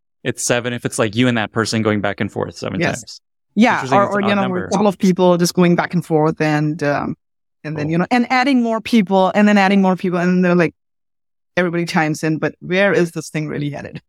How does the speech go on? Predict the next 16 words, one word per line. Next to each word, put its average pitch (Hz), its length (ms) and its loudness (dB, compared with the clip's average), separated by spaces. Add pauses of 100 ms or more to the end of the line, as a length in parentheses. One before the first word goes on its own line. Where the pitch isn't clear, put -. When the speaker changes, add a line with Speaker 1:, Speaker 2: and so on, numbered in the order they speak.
(220)
Speaker 2:
<laughs> - 760 -14
Speaker 1:
I 110 100 -6
love 120 200 -2
that. 120 240 -2 (720)
Final 135 200 0
question. 127 640 0
If 127 200 0
anyone 127 380 2
gets - 260 -2
to 123 120 0
ride 120 240 -2
in 117 80 -8
a 113 40 -8
Waymo, 113 280 -6
what's 113 200 -8
a 117 140 2